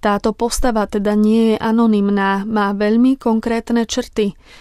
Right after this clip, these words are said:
Chudobný sa nám predstavuje ako človek, ktorý má svoju vlastnú históriu.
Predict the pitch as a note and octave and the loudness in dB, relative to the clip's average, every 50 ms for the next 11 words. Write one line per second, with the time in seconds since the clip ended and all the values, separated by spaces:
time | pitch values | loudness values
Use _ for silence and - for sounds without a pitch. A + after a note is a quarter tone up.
0 | - - - - - A3+ G#3 G#3 G3 G3+ G#3 G#3 G#3+ A#3 B3+ C#4 C4 - - B3 | -20 -20 -12 -6 -2 0 0 0 0 0 0 0 2 2 0 0 -2 -2 -2 0
1 | A3+ A3 G#3 G3+ G3 - - G#3 G#3 - - - C4 B3+ C4+ C4+ C4+ C#4 - C#4 | 0 2 0 0 -2 -4 -4 -6 -6 -6 -6 -4 -4 -2 -2 -2 -2 -2 -4 -6
2 | B3+ - - G#3+ G#3 - - - G#3+ G#3+ A3+ A#3+ B3+ B3+ - - - - - - | -6 -6 -6 -6 -4 -4 -4 -2 -2 -2 0 -2 -4 -6 -6 -12 -20 -12 -6 -4
3 | A#3+ A3 A3 G#3+ G#3 G3+ G3 F#3+ - - - G#3 G3+ G3 F#3+ F#3+ G3+ G3 G3+ G#3+ | -2 0 0 0 0 0 -2 -2 -4 -4 -4 -2 -2 -2 -2 -4 -2 -2 -2 -2
4 | G#3+ - - B3 A#3+ B3 B3 A3 A#3 G#3+ - - - G#3+ G#3 G#3 G#3 G#3 G#3 G3+ | -4 -4 -4 -2 0 0 0 0 0 -2 -2 -2 -2 0 0 0 0 0 0 0
5 | G3+ G3 - | -2 -4 -6